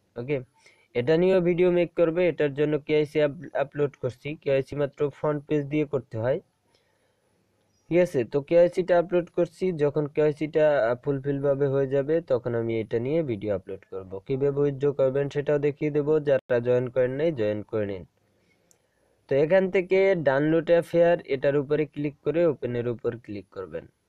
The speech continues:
Then আপনাদেরকে এরকম একটা ইন্টারপেজে নিয়ে আসবে। এখান থেকে open the app, এটার উপরে click করে দিবেন। Then Play স্টোরে নিয়ে যাবে, Play Store থেকে এই অ্যাপ্লিকেশনটা download করে নেবেন।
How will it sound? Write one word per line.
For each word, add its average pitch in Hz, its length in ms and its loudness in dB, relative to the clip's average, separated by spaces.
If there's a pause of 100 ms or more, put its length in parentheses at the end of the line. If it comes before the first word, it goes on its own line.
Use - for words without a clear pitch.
(640)
Then 151 300 2
আপনাদেরকে 190 580 2
এরকম 185 340 2
একটা 185 260 0
ইন্টারপেজে 180 640 2
নিয়ে 180 160 4
আসবে। 180 380 2
এখান 156 260 -2
থেকে 160 460 0
open 131 460 -2
the 139 180 2
app, 135 300 -2
এটার 113 220 -2
উপরে 113 300 -4
click 117 340 -8
করে 117 180 -4
দিবেন। 131 340 -4 (760)
Then 135 200 0
Play 170 300 4
স্টোরে 185 260 0
নিয়ে 180 200 2
যাবে, 180 300 2
Play 147 300 0
Store 156 260 -4
থেকে 151 380 -4
এই 185 280 2
অ্যাপ্লিকেশনটা 131 720 -4
download 101 440 -4
করে 107 180 -4
নেবেন। 98 380 -6